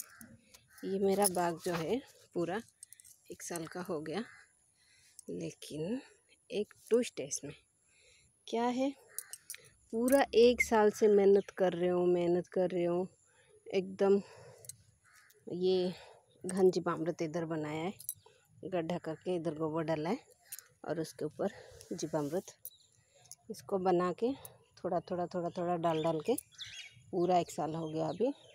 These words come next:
अभी थोड़ा थोड़ा vegetable निकल रहा है, नहीं तो पहले कुछ भी,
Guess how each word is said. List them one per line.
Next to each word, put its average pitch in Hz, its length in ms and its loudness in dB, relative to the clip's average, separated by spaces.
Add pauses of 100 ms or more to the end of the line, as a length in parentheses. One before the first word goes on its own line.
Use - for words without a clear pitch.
(600)
अभी 208 160 0
थोड़ा 233 360 6
थोड़ा 208 280 4 (960)
vegetable 185 420 2
निकल 185 360 6
रहा 165 140 4
है, - 360 -4 (1600)
नहीं 185 160 6
तो 196 260 4
पहले 190 400 2 (440)
कुछ - 260 -2
भी, 196 220 4